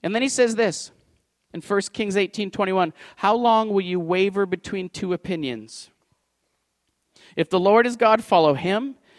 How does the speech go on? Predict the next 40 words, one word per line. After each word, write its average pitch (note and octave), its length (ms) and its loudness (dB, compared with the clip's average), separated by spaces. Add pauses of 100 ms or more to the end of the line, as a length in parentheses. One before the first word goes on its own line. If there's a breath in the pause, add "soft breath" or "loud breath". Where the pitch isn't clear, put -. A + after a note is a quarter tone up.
(160 soft breath)
But E3+ 140 2
if E3+ 180 -6
Baal A#3+ 260 4
is G3 140 0
God, F#3+ 300 2
follow E3 320 -2
him. E3 360 -2 (520 soft breath)
This G#3+ 340 -2
is G3 200 -4
the G3 140 -4
ultimatum. D#3+ 760 2 (460 soft breath)
If - 220 0
I A#3+ 300 4
prove C4 580 -2
to - 140 -8
you G#3 340 0
that F3 160 -2
Yahweh F#3+ 500 4
is F3+ 260 2
God, F3 560 0 (1500)
then E3+ 280 2
you A3 140 4
follow F#3+ 340 6
him." A2+ 300 -6 (420)
This - 160 -12
is C4+ 80 -10
the C#4 100 0
ultimatum. C4 500 6
This D3+ 140 0
is E3 80 -2
what F#3 100 8
it F#3+ 80 8
all B3 180 8
comes B3+ 240 0
down A#3 240 0
to. C#3+ 220 0 (220 loud breath)
If - 180 2
I G3+ 140 6
prove D4+ 360 2
it, F4 220 6